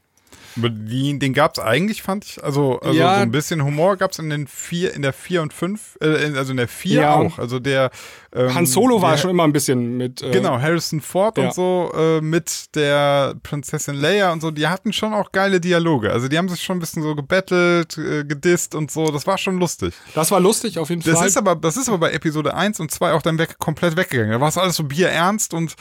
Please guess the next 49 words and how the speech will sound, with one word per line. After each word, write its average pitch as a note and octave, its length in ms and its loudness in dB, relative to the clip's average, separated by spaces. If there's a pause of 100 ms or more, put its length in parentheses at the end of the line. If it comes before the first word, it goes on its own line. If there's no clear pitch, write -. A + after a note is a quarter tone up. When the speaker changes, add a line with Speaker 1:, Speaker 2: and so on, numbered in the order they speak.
(160)
Speaker 2:
Ja. D3 200 2
Speaker 1:
alles D#3+ 260 0
war E3 100 4
so, D3+ 320 2 (640)
ähm, C#3 480 0
keine E3+ 240 0
Ahnung, E3+ 220 2
das, A#2 140 -4
ich D#3 160 -6
fand F3+ 160 0
den F3+ 120 2
auch C#3+ 180 0
nicht F3+ 260 0
gut. G3+ 220 -2
Also B2+ 220 -2
das, C3+ 240 -8 (100)
das C3 200 -10
war D#3 120 0
so, D3+ 240 -4 (260)
Speaker 2:
Ja. E3+ 240 4
Speaker 1:
das F3+ 120 0
hat D#3 120 -8
mich D#3+ 140 -2
nicht G3+ 180 0
unterhalten. E3 720 -2
Speaker 2:
Genau, E3+ 220 4
also D#3 160 4
das, F#3+ 160 2 (180)
ähm, D#3 380 4
darauf D3 360 0
wollte D3+ 120 2
ich C#3 60 -4
im D3+ 60 0
Prinzip C3 300 -6
hinaus. A2+ 220 -6
Also A#2 160 -6
die C#3 100 -6
ersten F3 300 -2
drei D#3 180 0
Episoden D#3 580 0 (360)
kein E3 280 2
Humor. G#3 360 0 (560)
Speaker 1:
Ja. A2 240 -2
Speaker 2:
N-, D#3 180 2
und C#3+ 320 2
Liebesgeschichte C#3+ 640 0
und A2+ 80 -2
so, C3+ 320 -2
G-, C#3 180 -12